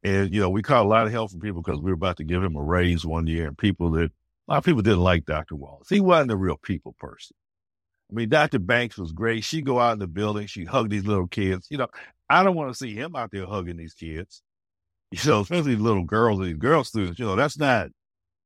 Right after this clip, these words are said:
okay. But he had a different way of getting things done,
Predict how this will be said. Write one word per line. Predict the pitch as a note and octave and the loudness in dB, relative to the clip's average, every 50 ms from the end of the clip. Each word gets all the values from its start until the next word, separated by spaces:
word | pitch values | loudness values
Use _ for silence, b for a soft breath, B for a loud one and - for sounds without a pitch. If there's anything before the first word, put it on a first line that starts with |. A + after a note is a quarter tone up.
| _ _ _ _ _ _ _ _ _ _ _ _ _ _ _ - F2+ | _ _ _ _ _ _ _ _ _ _ _ _ _ _ _ -18 -14
okay. | F2 - A2 F#2+ F2+ E2+ _ _ _ _ _ _ _ _ _ _ - | -8 -6 -4 -4 -4 -6 _ _ _ _ _ _ _ _ _ _ -4
But | - G2+ G#2 G#2 | -2 -2 0 0
he | C#3 F3 F3 E3+ | 0 0 0 2
had | E3 D3+ C3+ A#2+ | 2 2 2 2
a | G#2+ | 0
different | G2 F2+ B2 A2 G#2+ - G#2 D#2+ D2+ | -2 -4 -6 -6 -6 -8 -10 -8 -4
way | F2+ G2+ G2 F#2 | -2 -2 0 0
of | F2+ E2+ | 0 0
getting | F2 G2+ G2 F2+ E2+ | 0 0 0 0 -2
things | E2+ - G2 F2 F2 E2+ D#2+ D#2+ | -6 -6 -4 -4 -4 -4 -6 -4
done, | D#2 E2+ E2 D#2 D2 D#2 D#2+ | -2 -2 0 0 -2 -4 -10